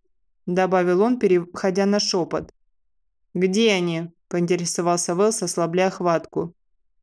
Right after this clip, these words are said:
«Так в надёжном месте, господин», заулыбался мужчина, принявшись натирать стёкла очков засаленным фартуком. «Моё дело было дождаться вас, а дальше уж сами с ними разбирайтесь».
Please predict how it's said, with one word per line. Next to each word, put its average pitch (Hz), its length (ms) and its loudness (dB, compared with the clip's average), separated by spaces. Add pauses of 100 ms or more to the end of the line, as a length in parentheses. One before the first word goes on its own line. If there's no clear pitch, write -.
(140)
«Так 269 160 -4
в 254 40 0
надёжном 294 480 2
месте, 254 280 0
господин», 202 720 0 (500)
заулыбался 180 680 2
мужчина, 196 500 0
принявшись 208 580 0
натирать 190 420 0
стёкла 185 360 0
очков 202 320 -2
засаленным 185 580 0
фартуком. 160 720 -2 (680)
«Моё 240 320 2
дело 269 340 2
было 226 260 4
дождаться 214 600 0
вас, 180 280 0
а 202 60 0
дальше 247 380 0
уж 202 100 -2
сами 208 320 0
с 196 120 -4
ними 180 160 0
разбирайтесь». 175 880 -2